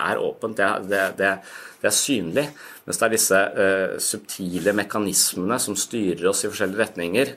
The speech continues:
eh, s-, som man er nødt til å få, eh, få et slags grep om. Og det er vanskelig, for de er, eh, de er vanskelig å få øye på. Men i et lukket familiesystem s-, så vil, eh, veldig ofte familiemedlemmene bagatellisere problemer.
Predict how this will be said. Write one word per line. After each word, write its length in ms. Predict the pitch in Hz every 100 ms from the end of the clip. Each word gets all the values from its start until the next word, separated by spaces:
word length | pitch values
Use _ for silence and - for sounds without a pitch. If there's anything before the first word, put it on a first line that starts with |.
| -
eh, 460 | 104 92 95 92 - -
s-, 200 | - - -
som 160 | 107
man 140 | 95 98
er 100 | 87
nødt 80 |
til 100 | 85
å 60 | 92
få, 160 | - 90 87 92 98
eh, 280 | 92 87 - -
få 180 | - 95
et 80 | 98
slags 140 | 95 -
grep 240 | 82 -
om. 160 | 101 -
Og 320 | - - 101
det 20 |
er 100 | 120
vanskelig, 400 | 110 85 - 98 98 -
for 80 | 104
de 100 | 107
er, 220 | 98 95 110
eh, 300 | 101 98 98 - - - - -
de 80 | -
er 80 | 135
vanskelig 240 | 127 - -
å 40 |
få 80 | 113
øye 140 | 82 -
på. 80 | - - _ _ _ _ _ _ _ _ _ - - - - -
Men 100 | 107
i 40 | 120
et 100 | 123
lukket 240 | 147 107
familiesystem 800 | 127 120 98 98 113 - 143 165 156 - _ -
s-, 160 | - -
så 320 | - - 117 107
vil, 220 | 104 110
eh, 580 | 113 107 107 104 - 80
veldig 240 | 123 113
ofte 240 | 117 - 104
familiemedlemmene 880 | 113 92 90 90 107 101 98 110 107
bagatellisere 960 | 104 104 110 110 - 104 85 80 87
problemer. 480 | 90 101 101 120 170